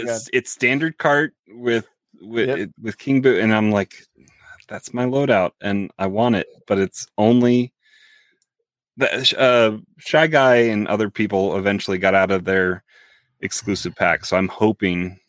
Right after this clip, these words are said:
Speaker 1: like, I have 'em all set up over there 'cause my wife called me at Target the other day, and, uh,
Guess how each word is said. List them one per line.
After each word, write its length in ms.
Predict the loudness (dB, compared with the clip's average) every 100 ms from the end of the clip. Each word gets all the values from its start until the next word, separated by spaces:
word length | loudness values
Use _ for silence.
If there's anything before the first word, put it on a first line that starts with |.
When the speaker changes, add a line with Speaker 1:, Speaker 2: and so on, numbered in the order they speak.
| _ _ _
Speaker 1:
like, 180 | -2 -2 -6 _ _ -4
I 100 | -2
have 180 | 0 2
'em 100 | 4 4
all 100 | 4
set 240 | 4 4
up 160 | 4 2 0
over 220 | 2 4
there 180 | 4 2
'cause 200 | -2 -2
my 100 | 2
wife 240 | 2 2
called 220 | 0 -2
me 80 | -2
at 100 | -4
Target 360 | 0 0 0 -4
the 100 | -4
other 160 | -4
day, 320 | -2 -2 -4 -8 _ _ -6
and, 280 | -4 -2
uh, 300 | 0 0 -2